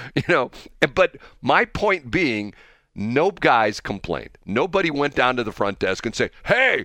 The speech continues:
there was a woman naked in our re-, in our, in our, in our, in our, in our, uh, locker room." But flip that story around, and a dude walks into the ladies' locker room back in the day and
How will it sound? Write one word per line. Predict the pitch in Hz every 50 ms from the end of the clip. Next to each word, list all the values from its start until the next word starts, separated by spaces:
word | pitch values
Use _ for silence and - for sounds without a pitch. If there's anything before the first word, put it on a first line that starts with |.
| - - -
there | 151 233 277 269
was | 262 233 180
a | 190
woman | 170 160 208 302 330 302 240 196 180
naked | 226 285 294 294 - - 202
in | 208
our | 214 220 214 196 202
re-, | 233 277 302 277 226
in | 214
our, | 208 202 185 147 131
in | 175 196 190
our, | 175 175 170 151 -
in | 165 185
our, | 170 160 151 139 -
in | - 165 156
our, | 147 139 127 120 - - - - _ _ -
in | 160 156
our, | 147 139 131 127 123 120 98
uh, | 104 107 101 98 95
locker | 110 - 262 - - - 156
room." | 127 110 92 82 - -
But | - 240 - - - - - - _ _
flip | _ - - - 160 220 262 269 -
that | - 254 220 202 -
story | - - 226 220 214 226 - 175
around, | 170 175 190 226 233 214 156 135 123 123 - - - _ _ _ -
and | 170 156 -
a | - 151 131
dude | 113 110 190 247 262 226 202 147
walks | 123 135 151 - 190 - - - 165
into | 175 151 160 151
the | 135
ladies' | 131 147 185 233 240 180 151 110
locker | - 127 113 110 107 110
room | 110 104 110 107
back | 95 120 127 131 - -
in | 117 113
the | 107
day | 95 95 92 87 90 101 - - - - - - - - _ _
and | - 143 135 127 92